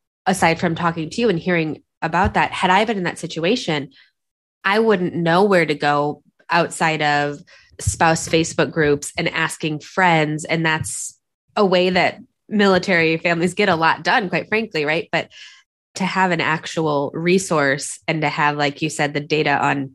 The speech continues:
different cases and what people have already been through and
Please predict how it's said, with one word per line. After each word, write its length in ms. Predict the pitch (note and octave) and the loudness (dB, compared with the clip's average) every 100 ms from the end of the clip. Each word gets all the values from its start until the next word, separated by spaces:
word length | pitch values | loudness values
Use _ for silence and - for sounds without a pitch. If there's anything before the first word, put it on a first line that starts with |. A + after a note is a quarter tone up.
| _ _ _ - | _ _ _ -4
different 340 | F3+ E3+ C#3 | -2 0 -4
cases 480 | - F#3 F3 E3 D3+ | -2 -4 0 0 0
and 160 | D#3 D3+ | -2 -2
what 160 | D3 | -4
people 240 | - D3+ D#3+ | -4 -2 -2
have 100 | D3+ | 0
already 260 | D#3 D3 | 0 0
been 240 | C#3+ D#3 D#3+ | 0 -2 -2
through 220 | D#3+ D3 | -2 -2
and 200 | C#3 - | -4 -8